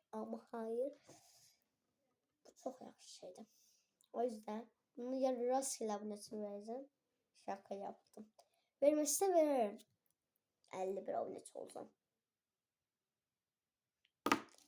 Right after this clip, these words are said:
Yüzde yüz gerçek altın.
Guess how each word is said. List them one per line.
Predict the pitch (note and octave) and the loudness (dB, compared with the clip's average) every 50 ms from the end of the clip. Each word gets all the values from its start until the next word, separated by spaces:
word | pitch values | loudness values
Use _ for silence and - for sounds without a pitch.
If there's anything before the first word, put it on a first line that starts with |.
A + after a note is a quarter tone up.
| _ _ _ _ _ _ _ _ _ _ _ _ _ _ - - - _ _ _ _ _ _ _ _ _ _ _ _ _ _ _ _ _ _ - | _ _ _ _ _ _ _ _ _ _ _ _ _ _ -14 -14 -14 _ _ _ _ _ _ _ _ _ _ _ _ _ _ _ _ _ _ -10
Yüzde | B3 A#3+ A3+ A3+ C4+ | -8 -6 -4 0 2
yüz | D4 D#4+ E4+ E4 D4 B3+ | 2 2 2 -2 -2 0
gerçek | C#4 B3 A#3+ A#3 - - B3+ A#3+ - - | 2 2 2 0 0 -2 -4 -4 -2 -6
altın. | G#3 G#3 G#3+ - C4+ C#4 C#4 | -8 -10 -8 -10 -10 -10 -10